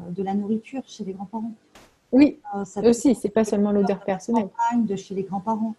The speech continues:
Speaker 2: Mm.
Speaker 1: Euh, comme il y a des fois, c'est pour, pour des gens, que, ça veut pas dire qu'ils négligent le parfum, euh, qu'ils
Speaker 2: Non.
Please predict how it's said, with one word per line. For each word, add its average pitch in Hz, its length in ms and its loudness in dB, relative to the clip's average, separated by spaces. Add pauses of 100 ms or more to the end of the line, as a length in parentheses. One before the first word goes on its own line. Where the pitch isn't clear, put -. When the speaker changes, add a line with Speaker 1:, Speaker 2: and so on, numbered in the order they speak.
(560)
Speaker 2:
Mm. 196 60 -4
Speaker 1:
Euh, 180 960 0 (400)
comme 262 240 4 (120)
il 190 260 -6
y 226 60 8
a 202 60 4
des 220 140 2
fois, 302 240 -4
c'est - 200 -6
pour, 185 220 -10
pour - 160 -4
des 220 200 2
gens, 233 280 2 (260)
que, 208 60 -4 (120)
ça - 180 2
veut 240 100 4
pas 320 180 6
dire 415 260 2
qu'ils 247 240 2
négligent 233 580 6
le 214 80 6
parfum, 220 580 0 (840)
euh, 202 40 0 (240)
qu'ils 240 140 6
Speaker 2:
Non. 233 120 6